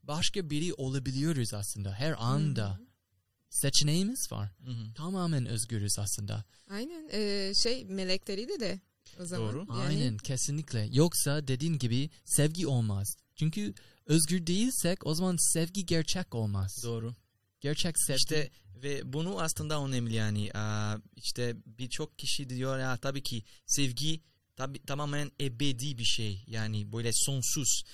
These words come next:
Speaker 3: Mesela, "Aa, sen, seni seviyorum." derken, "Aa, ne kadar, ölçüde ne kadar seviyorum?" Böyle bir şey yok. Demezsin yani.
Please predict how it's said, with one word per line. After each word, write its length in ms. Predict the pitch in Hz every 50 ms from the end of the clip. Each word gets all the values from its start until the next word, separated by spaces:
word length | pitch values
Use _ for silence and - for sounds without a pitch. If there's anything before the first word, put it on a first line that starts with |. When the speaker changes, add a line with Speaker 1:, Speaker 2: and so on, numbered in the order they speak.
| - -
Speaker 3:
Mesela, 380 | 123 - - 135 123 107 98 - _ - - _ -
"Aa, 220 | 127 139 139 135 127
sen, 340 | - - - 156 156 156 156 -
seni 500 | - - - - - - 156 156 170 170
seviyorum." 720 | - 170 160 147 151 165 160 147 127 120 110 104 107 107
derken, 500 | 165 185 202 208 - - 190 202 208 208 - - - - -
"Aa, 140 | - 147 147
ne 120 | 143 160
kadar, 600 | - - - 160 147 147 139 127 - - 147 147
ölçüde 380 | 147 135 - - 160 143 160 160
ne 80 | 170 -
kadar 300 | - 165 151 139 131 123
seviyorum?" 420 | - - 131 117 117 113 113 113
Böyle 200 | 127 135 147 143
bir 40 | -
şey 140 | - 214 240
yok. 320 | 254 254 185 - - - -
Demezsin 480 | 120 135 185 226 240 165 151 - 147
yani. 300 | 143 139 139 131 127 113